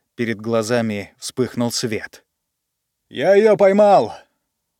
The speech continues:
Несущиеся отовсюду голоса превращались в задыхающихся от бега людей. «Тупая сука!»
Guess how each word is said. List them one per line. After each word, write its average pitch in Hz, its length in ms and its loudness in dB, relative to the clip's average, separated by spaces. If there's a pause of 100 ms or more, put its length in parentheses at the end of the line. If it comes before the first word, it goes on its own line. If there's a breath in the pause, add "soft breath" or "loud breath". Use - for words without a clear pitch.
(200)
Несущиеся 151 720 -2
отовсюду 139 500 -2
голоса 135 440 -2
превращались 131 880 -2
в 113 100 -10
задыхающихся 131 1040 -2
от 117 220 -8
бега 110 360 -4
людей. 120 640 -6 (840)
«Тупая 143 560 0
сука!» 147 500 -2